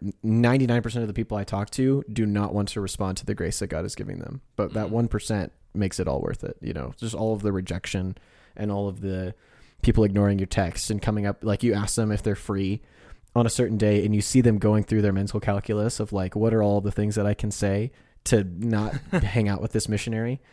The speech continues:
Speaker 2: Yeah.
Speaker 1: Like, all of that is worth it for the one or two people that really
Speaker 2: Wow.
Speaker 1: do want it and they really do pursue Christ with everything. And it's just like, man,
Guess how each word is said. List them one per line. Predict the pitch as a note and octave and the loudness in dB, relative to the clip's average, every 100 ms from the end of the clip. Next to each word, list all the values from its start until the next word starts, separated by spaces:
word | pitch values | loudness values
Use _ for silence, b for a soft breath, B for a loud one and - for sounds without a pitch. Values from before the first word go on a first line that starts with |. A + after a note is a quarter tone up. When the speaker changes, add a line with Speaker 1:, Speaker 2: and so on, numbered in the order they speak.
| b | b
Speaker 2:
Yeah. | D3+ C#3+ C3+ | -2 0 0
Speaker 1:
Like, | A2+ - | -2 6
all | C#3+ D#3 | 8 10
of | C3+ | 10
that | B2 B2 | 8 6
is | A2 | 4
worth | A2 A2 - | 2 0 0
it | G2 - | -2 -2
for | - G#2 G2 F#2+ - | 0 2 2 -2 -4
the | - A2 | -2 0
one | G#2+ A#2 | 2 0
or | |
two | A2+ A2+ | 0 -2
people | G#2+ G#2+ G#2 | 0 0 -2
that | F#2+ G2 F#2+ - | -2 -2 -4 -6
really | G2 G#2 G#2 | 2 4 6
Speaker 2:
Wow. | G2 | 4
Speaker 1:
do | G2 G2 | 2 0
want | F#2 F#2 F#2+ | -2 -4 -4
it | - _ G#2+ | -8 _ -6
and | G#2 | -2
they | G2 | 0
really | F#2+ G2 F#2+ | 2 0 0
do | F#2+ | -4
pursue | - F#2+ - G2 | -6 -6 -6 -6
Christ | - F#2 - | -4 -4 -4
with | G2 | -6
everything. | F#2+ G2 - F2 | -8 -8 -10 -12
And | F2+ | -12
it's | F2 - | -14 -16
just | - - | -14 -14
like, | - - | -12 -8
man, | A2+ F#2 | -8 -8